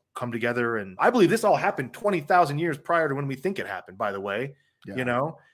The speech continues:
Speaker 2: <clears throat>
Speaker 1: I think that's exactly what they did, is nor-, like normal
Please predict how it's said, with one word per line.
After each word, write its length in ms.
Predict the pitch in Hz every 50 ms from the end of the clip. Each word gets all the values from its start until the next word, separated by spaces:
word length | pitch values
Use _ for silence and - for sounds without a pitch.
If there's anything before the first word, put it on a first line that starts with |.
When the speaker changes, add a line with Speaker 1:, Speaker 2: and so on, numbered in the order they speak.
| _ -
Speaker 2:
<clears throat> 380 | - - - 135 - 151 139 -
Speaker 1:
I 100 | 165 185
think 260 | 208 202 202 180 -
that's 180 | 196 196 202 208
exactly 400 | 180 170 208 214 220 214 - 143
what 120 | 123 107
they 120 | 110 101 98
did, 200 | 104 107 104 101
is 120 | 110 110 110
nor-, 160 | 120 139 147
like 160 | 165 165 139
normal 540 | 143 156 196 220 202 160 143 - - -